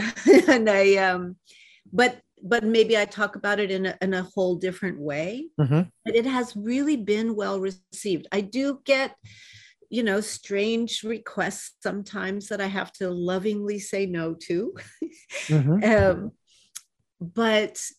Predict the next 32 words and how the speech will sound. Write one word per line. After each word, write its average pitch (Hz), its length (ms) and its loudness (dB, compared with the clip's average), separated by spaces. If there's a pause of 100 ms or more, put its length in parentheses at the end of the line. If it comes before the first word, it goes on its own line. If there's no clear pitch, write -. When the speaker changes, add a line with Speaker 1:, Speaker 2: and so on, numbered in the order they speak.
(200)
Speaker 1:
in 233 240 2
general, 240 840 0 (380)
it's 196 220 -4
been, 220 600 -2
you 208 140 -4
know, 196 100 -4
people 233 420 -4
are 226 60 -2
really 208 260 -2
grateful. 180 600 -6
I, 202 360 -2
I 190 100 -4
could 226 220 -8
say 220 240 0
I 202 100 0
have 196 240 -4
fans. 175 760 -4 (160)
<laughs> 214 120 -2
I 254 200 8
have 208 280 4 (540)
students 226 560 0
that 196 120 0
have 180 100 -2
been 190 220 0
with 202 240 0
me 190 140 -2
for 180 220 -4
a 175 80 -2
long, 170 360 -2
long 156 300 -6
time 156 580 -12 (120)
Speaker 2:
Mm. 131 260 -6